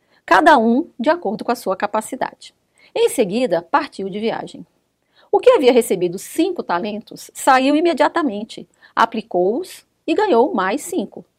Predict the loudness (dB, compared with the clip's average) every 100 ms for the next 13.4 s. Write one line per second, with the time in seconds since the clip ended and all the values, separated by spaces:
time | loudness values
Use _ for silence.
0 | _ _ _ 2 4 2 2 0 -2 -4
1 | -4 -8 -2 -2 -2 -2 -2 -2 -4 -6
2 | -14 -18 _ _ -2 4 6 4 2 0
3 | 2 4 2 -2 -14 _ _ _ _ _
4 | -2 2 2 2 0 -4 -10 -4 -4 -2
5 | -6 -4 -6 -4 -4 -6 -4 -4 -2 -2
6 | 0 0 0 -2 -2 -6 -8 -8 -10 _
7 | -6 -2 0 -2 -2 -2 -4 _ _ _
8 | -10 -8 -6 -2 0 0 2 2 2 -4
9 | -4 -6 -6 -6 -12 _ _ _ -4 -4
10 | -2 -2 -2 -2 -4 -6 -6 -6 -8 -12
11 | -8 -10 -10 _ _ _ _ _ _ _
12 | _ _ -4 4 6 6 6 4 2 2
13 | 0 0 -4 -8